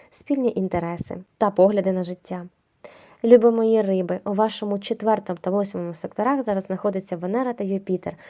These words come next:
Вони будуть робити аспект удачі, руйнування перешкод на вашому шляху, що торкаються вашого сектору сім'ї, традиції роду, нерухомості, спадку, оподаткувань та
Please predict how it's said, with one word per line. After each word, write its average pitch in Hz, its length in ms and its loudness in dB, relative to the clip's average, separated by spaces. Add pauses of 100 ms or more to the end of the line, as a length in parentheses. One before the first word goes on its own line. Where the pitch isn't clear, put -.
(180)
Вони 262 280 4
будуть 254 300 0
робити 208 600 2 (680)
аспект 196 600 -2
удачі, 190 720 -4 (440)
руйнування 208 480 4
перешкод 208 440 -2
на 190 80 0
вашому 196 380 -2
шляху, 208 420 -4 (320)
що - 180 2
торкаються 240 640 2
вашого 190 560 -2 (520)
сектору 190 580 -4 (100)
сім'ї, 190 580 -2 (140)
традиції 247 540 2
роду, 175 520 -2
нерухомості, 202 960 0
спадку, 247 600 -2 (140)
оподаткувань 214 920 0
та 220 320 0